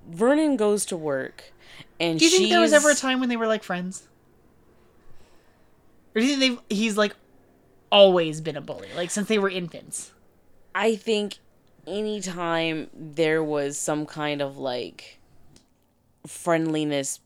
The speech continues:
Speaker 1: between them, like, Dudley being, actually being nice, it would have been, like, stomped out of him
Speaker 2: Aw.
Speaker 1: by his parents.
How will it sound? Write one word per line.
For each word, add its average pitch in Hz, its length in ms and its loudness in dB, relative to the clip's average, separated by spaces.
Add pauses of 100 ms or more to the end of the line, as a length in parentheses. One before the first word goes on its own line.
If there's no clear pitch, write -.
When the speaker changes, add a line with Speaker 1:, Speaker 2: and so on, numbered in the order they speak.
Speaker 1:
between 139 480 -6
them, 131 380 -10 (1300)
like, 151 240 -6
Dudley 143 340 -2
being, 120 540 -6 (600)
actually 147 360 -8
being 131 280 -8
nice, 127 520 -12
it 117 180 -6
would 120 160 -4
have 110 180 -10
been, 80 240 -12
like, 55 460 -18 (220)
stomped 135 420 -10
out 131 220 -4
of 143 60 -8
him 160 240 -8 (640)
Speaker 2:
Aw. 175 260 -4
Speaker 1:
by 135 140 -4
his 131 120 -8
parents. 131 640 -10